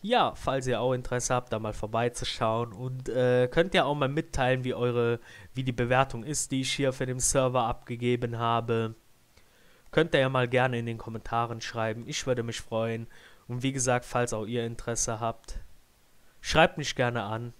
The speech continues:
Dann reagiere ich auch auf euren, äh, Discord-Server. Ihr müsst mich allerdings auf meinen Discord-Server, äh, anschreiben. Also das heißt,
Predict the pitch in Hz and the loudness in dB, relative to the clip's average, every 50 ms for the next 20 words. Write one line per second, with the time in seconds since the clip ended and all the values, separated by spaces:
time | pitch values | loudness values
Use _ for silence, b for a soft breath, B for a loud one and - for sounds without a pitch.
0 | - - 139 139 139 127 135 127 123 120 117 117 117 113 117 120 117 - 110 107 | -4 -2 0 0 2 4 4 4 4 2 2 0 0 0 -2 -2 -4 -6 -6 -6
1 | 107 107 110 110 107 - - - 131 131 127 123 127 123 123 123 104 120 123 123 | -6 -4 -6 -6 -6 -6 -4 -2 0 0 0 0 -2 -2 -4 -4 -4 -2 0 0
2 | 123 123 120 117 B B B B B B B B - - 139 - - - 135 127 | 0 0 -2 -4 B B B B B B B B -4 0 0 0 2 2 2 2
3 | 127 - - 139 131 127 123 127 123 127 151 170 196 208 - - 180 175 - 160 | 4 4 4 4 4 4 2 2 0 0 0 2 2 0 0 0 0 0 0 2
4 | 147 156 151 147 143 139 143 - 131 123 123 - 135 131 127 135 135 127 123 - | 2 2 2 2 0 0 -2 -2 -2 -2 -2 -2 0 0 0 0 0 -2 -2 0
5 | 135 - - - 135 127 - - - 127 120 117 120 117 113 - 110 113 113 113 | 0 0 2 2 0 -2 0 0 0 2 2 2 0 0 0 -2 -2 -2 -2 -4
6 | - - 117 123 127 - - - 131 127 127 127 117 113 113 110 117 110 117 110 | -4 -4 -6 -6 -6 -6 -4 -2 0 2 2 2 0 -2 -4 -6 -4 -4 -4 -4
7 | - 120 117 120 - B | -2 -2 -2 -4 -4 B